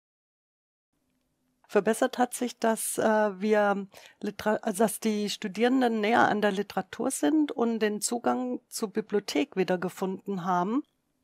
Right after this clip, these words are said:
Weil häufig war es so, dass, äh, Studierende eben bei, äh, über Internetrecherche an Literatur gekommen sind, aber nicht auf die Bibliothek gekommen sind. Jetzt, ähm, sind sie wieder näher an der Bibliothek und sehen, welche Schätze die Bibliothek für sie bereithält.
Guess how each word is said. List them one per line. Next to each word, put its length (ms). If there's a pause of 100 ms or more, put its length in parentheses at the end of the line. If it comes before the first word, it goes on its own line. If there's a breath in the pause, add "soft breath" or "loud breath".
Weil 220
häufig 320
war 120
es 140
so, 140
dass, 340
äh, 220
Studierende 760
eben 460
bei, 580
äh, 300 (100)
über 300
Internetrecherche 1800
an 180
Literatur 460
gekommen 460
sind, 260
aber 200
nicht 260
auf 80
die 100
Bibliothek 560
gekommen 480
sind. 340
Jetzt, 460 (440)
ähm, 480
sind 320
sie 160
wieder 200
näher 200
an 140
der 80
Bibliothek 680
und 260
sehen, 480
welche 200
Schätze 540
die 100
Bibliothek 680
für 160
sie 140
bereithält. 800